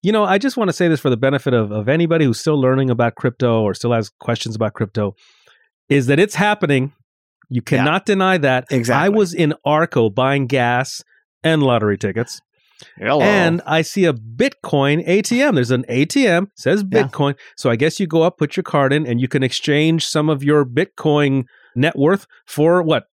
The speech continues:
Speaker 1: twenty, thirty bucks? W-, how much are you gonna take out of the A T M at the, at the Arco? What, forty bucks?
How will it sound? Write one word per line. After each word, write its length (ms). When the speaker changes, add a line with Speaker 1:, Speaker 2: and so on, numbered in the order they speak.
Speaker 1:
twenty, 200
thirty 180
bucks? 220
W-, 380
how 140
much 180
are 40
you 20
gonna 100
take 220
out 140
of 40
the 100
A 80
T 200
M 100
at 140
the, 240
at 100
the 80
Arco? 560
What, 220
forty 300
bucks? 500